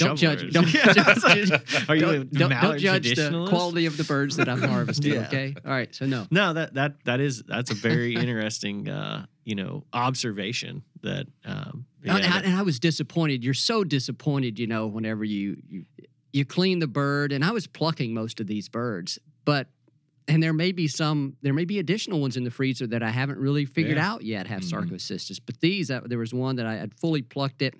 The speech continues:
Speaker 1: and I saw something right there. Some of the meat was, was visible right there at the bottom of the keel, and I pulled it back, and I'm like, "Son of a gun," you know?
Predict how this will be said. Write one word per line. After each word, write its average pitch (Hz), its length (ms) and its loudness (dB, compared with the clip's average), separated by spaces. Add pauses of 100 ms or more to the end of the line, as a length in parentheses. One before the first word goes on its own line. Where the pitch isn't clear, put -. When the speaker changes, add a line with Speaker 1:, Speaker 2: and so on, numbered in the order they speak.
(460)
Speaker 1:
and 123 400 0 (560)
I 139 60 -4
saw 165 240 -2
something 127 420 -4
right 131 280 -4
there. 139 260 0
Some 135 220 -6
of 123 60 -2
the 113 60 -4
meat 123 260 -2
was, 113 380 -4 (100)
was 104 480 -6
visible 113 640 -4 (280)
right 107 340 -4
there 110 220 -2
at 110 160 -8
the 92 260 -6
bottom 113 460 -2
of 101 100 -4
the 101 80 -6
keel, 117 460 -4
and 104 120 -4
I 107 160 -4 (120)
pulled 131 240 -2
it - 100 -10
back, 120 220 -2
and - 80 -16
I'm 98 80 -10
like, 98 100 -8
"Son - 380 -4
of 240 120 -8
a - 60 -12
gun," - 480 -14 (100)
you 104 140 -10
know? 113 240 -6